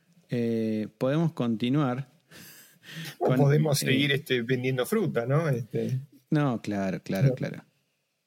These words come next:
Speaker 1: Bueno, ahí está. En Estrasburgo fue uno de los epicentros de la impresión de libros para distribuir y difundir las ideas de Martín Lutero.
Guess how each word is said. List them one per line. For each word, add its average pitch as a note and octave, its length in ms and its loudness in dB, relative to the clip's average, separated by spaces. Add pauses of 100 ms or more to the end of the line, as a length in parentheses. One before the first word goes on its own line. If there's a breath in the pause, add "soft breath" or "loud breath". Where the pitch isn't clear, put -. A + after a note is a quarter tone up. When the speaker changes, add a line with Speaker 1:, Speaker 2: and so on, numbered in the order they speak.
(800 soft breath)
Speaker 1:
Bueno, C#3+ 280 2
ahí C3 140 2
está. A#2+ 420 -2
En B2 120 0
Estrasburgo D3+ 600 2
fue D3 420 2
uno C#3+ 260 4
de C3+ 80 2
los A#2 480 -4
epicentros C#3 800 0
de B2+ 80 0
la A#2 80 -2
impresión A#2 460 0
de C3 80 2
libros C3 640 0 (1200)
para A#2+ 500 -2 (240)
distribuir A#2+ 840 0
y - 80 -2
difundir A#2 540 0
las A2+ 220 -4
ideas A2 260 0
de G#2 80 -2
Martín G2+ 340 -4
Lutero. - 360 -10